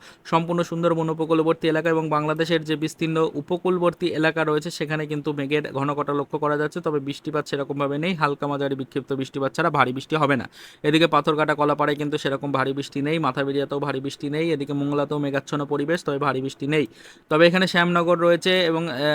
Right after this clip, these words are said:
এখানে সাতক্ষীরাতে কিন্তু প্রচুর পরিমাণে বৃষ্টি রয়েছে, খুলনাতেও প্রচুর পরিমাণে বৃষ্টি লক্ষ্য করা যাচ্ছে। এর সাথে সাথে কিন্তু আমরা দেখতে পাচ্ছি আমাদের, আহ,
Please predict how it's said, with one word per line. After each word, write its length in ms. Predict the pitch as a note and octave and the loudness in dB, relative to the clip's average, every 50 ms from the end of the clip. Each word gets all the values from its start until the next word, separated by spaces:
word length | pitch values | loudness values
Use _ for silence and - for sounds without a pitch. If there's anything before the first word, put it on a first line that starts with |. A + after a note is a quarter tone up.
| C#3+ B2+ | 0 0
এখানে 240 | D3 - E3+ E3+ D#3+ | -2 -4 -4 -4 -2
সাতক্ষীরাতে 540 | - D#3 D3+ D#3+ - - E3+ E3+ E3 E3+ | 0 0 -2 0 0 0 0 0 0 0
কিন্তু 200 | D#3+ E3 D#3+ E3 | -2 -4 -4 -2
প্রচুর 240 | D#3 D#3+ D#3 - D#3 | -2 -2 -2 -2 -2
পরিমাণে 360 | D#3 D#3+ D#3 D#3 D#3 D#3 D3+ | -2 -2 -2 0 -2 -2 -2
বৃষ্টি 260 | D3 D3+ D3 - - D3+ | -4 -4 -6 -6 -4 -2
রয়েছে, 240 | D3+ D3+ D#3 E3+ D#3+ - _ - | 0 0 0 -2 -4 -4 _ -4
খুলনাতেও 400 | D#3 D#3 D#3 D3 C#3+ C#3+ D3 C#3+ | -2 -2 -2 -2 0 0 -2 -2
প্রচুর 260 | - C#3 C#3+ D3 B2+ | -2 -4 -4 -4 -4
পরিমাণে 360 | C#3 C#3 C3+ C#3 C3+ C3+ C3 | -2 -2 -2 -2 -2 -2 -2
বৃষ্টি 240 | C3 C3 - - E3 | -4 -4 -4 -2 -2
লক্ষ্য 240 | D3+ B2+ - C3+ B2+ | -2 -2 -2 -4 -4
করা 220 | - B2+ B2+ B2+ | -2 -2 0 0
যাচ্ছে। 380 | C3+ D3 C#3+ - - - A#2 - - - - - - - _ | 2 0 0 -2 -4 -6 -8 -8 -8 -12 -20 -20 -20 -6 _
এর 140 | - D#3+ D#3+ | 2 2 4
সাথে 220 | - F#3+ F#3 F#3 | 4 4 2 4
সাথে 200 | F3+ F#3+ F3+ F#3 | 4 2 2 0
কিন্তু 220 | F3+ F#3 F#3 F3+ F3+ | 0 -2 -2 0 0
আমরা 160 | F3 F3+ F3 | 2 4 4
দেখতে 260 | E3+ E3+ - - F3+ | 4 2 2 2 2
পাচ্ছি 280 | F3 E3+ E3+ - - F#3+ | 2 2 2 2 2 2
আমাদের, 380 | F3 E3+ E3 E3 E3 E3+ E3+ - - - - - | 2 2 4 4 6 6 4 2 -2 -12 -4 2
আহ, 180 | E3 D#3 D3+ | 4 6 6